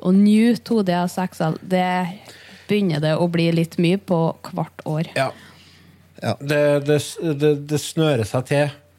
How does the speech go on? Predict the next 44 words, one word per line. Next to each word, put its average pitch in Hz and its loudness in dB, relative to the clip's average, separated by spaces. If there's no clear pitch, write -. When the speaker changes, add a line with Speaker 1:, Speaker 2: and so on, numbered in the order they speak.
Speaker 2:
utover 131 0
der. 127 2
Det 135 -2
blir 135 4
veldig 131 0
mye. 123 2
Men, 160 0
eh, 160 0
det 135 2
som 139 -2
jeg 131 -2
er 311 -2
nysgjerrig 135 0
på, 139 0
er 233 0
den 123 0
P 107 -2
S 95 -4
Vitaen. 104 -4
Jeg 143 -4
har 175 2
litt 135 -4
lyst 131 -6
på 208 -8
den. 180 -6
Eh, 143 2
for 165 -4
der 160 0
P 175 -2
S 120 -2
P-en 123 0
på 165 -10
en 180 -4
måte 147 -2
er 120 0
en, 127 -2
eh, 131 -2
P 131 -2
S 110 -4
to 160 -4
i 151 -2
håndholdt 147 0
format, 131 -2
så 143 -2